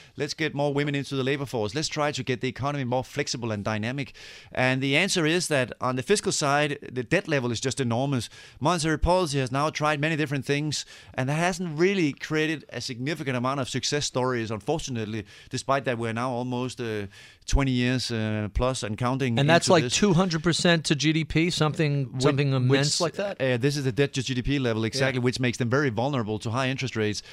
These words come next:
Speaker 1: So, uh, the answer today to your question is that it just hasn't really worked quite yet.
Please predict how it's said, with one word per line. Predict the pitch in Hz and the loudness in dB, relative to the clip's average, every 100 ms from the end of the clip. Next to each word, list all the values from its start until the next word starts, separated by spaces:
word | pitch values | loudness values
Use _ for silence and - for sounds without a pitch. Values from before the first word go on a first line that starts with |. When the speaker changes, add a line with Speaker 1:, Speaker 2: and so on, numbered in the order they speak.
| - - | -20 -12
Speaker 1:
So, | - 143 123 123 | 0 4 4 4
uh, | 123 120 120 117 113 107 - | 2 2 0 -2 -4 -6 -10
the | - 139 131 127 117 110 - | -6 -2 -2 -2 -4 -8 -4
answer | 156 175 156 | -2 0 -2
today | 135 147 170 | 0 2 2
to | 147 | 0
your | 127 | 0
question | 147 160 143 | 2 2 2
is | 135 147 | 0 0
that | 139 120 | -2 -2
it | 131 - | -2 -2
just | 151 - | -2 -2
hasn't | 110 151 151 117 | -2 -2 -2 0
really | 127 147 131 - - - - | 2 2 0 -4 -18 -14 0
worked | 117 139 - - | 4 4 2 4
quite | - 120 120 107 | 4 4 0 -2
yet. | 123 147 | -2 -2